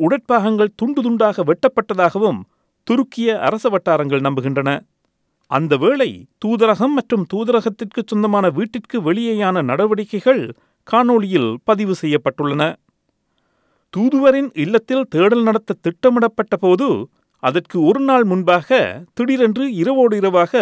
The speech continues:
அவர் துருக்கியிலிருந்து கிளம்பியுள்ளார். ஜமால் கசோஜி காணாமல் போனதற்கு சாதாரண முரடர்கள்தான் காரணம் என்று சவுதி அரேபிய அரசு கூறி வருகிறது. ஆனால் இதுவரை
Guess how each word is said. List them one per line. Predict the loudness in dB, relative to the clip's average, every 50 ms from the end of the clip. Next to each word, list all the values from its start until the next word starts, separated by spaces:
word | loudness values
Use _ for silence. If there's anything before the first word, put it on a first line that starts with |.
| 2 0 -2 -4 -2
அவர் | 0 2 2 0 0 0
துருக்கியிலிருந்து | -2 -2 -2 -2 -4 -4 -2 0 0 0 0 -2 -4 -2
கிளம்பியுள்ளார். | -2 -2 -2 -2 -2 -4 -2 0 0 0 0 -2 -4 _ _ _ _ _ _ _ _ _ _ _ _ _ _ _ _ _ _ _ _ _ _ -14
ஜமால் | -8 -4 -2 -2 0 0 -2 -2 -2
கசோஜி | -4 -6 -2 -2 -2 -2 -2 -4 -6
காணாமல் | -6 -4 -2 -2 0 0 0 0 0 0 0
போனதற்கு | 0 2 2 0 0 -4 -6 -4 -4 -4
சாதாரண | -4 0 0 0 2 2 2 0 2 2 0
முரடர்கள்தான் | 0 0 0 -2 -2 -2 -2 -2 -2 0 0 2 2 2 0 0
காரணம் | 0 0 2 2 2 2 0 0 0
என்று | 0 0 -2 -2 -2 -4 -6 _ _ _ _ _ -4
சவுதி | 0 0 2 2 2 2 2 2
அரேபிய | 4 2 2 0 0 0 2
அரசு | 2 2 0 0 0 -2 -2 -2 -4
கூறி | -4 -2 0 0 2
வருகிறது. | 2 2 2 2 0 0 0 -2 -2 -4 -4 -6 _ _ _ _ _ _ _ _ _ _ _ -4
ஆனால் | -2 -2 0 0 0 -2 -2 -4 -8 -12 -12 -10 -6
இதுவரை | -4 0 2 4 4 2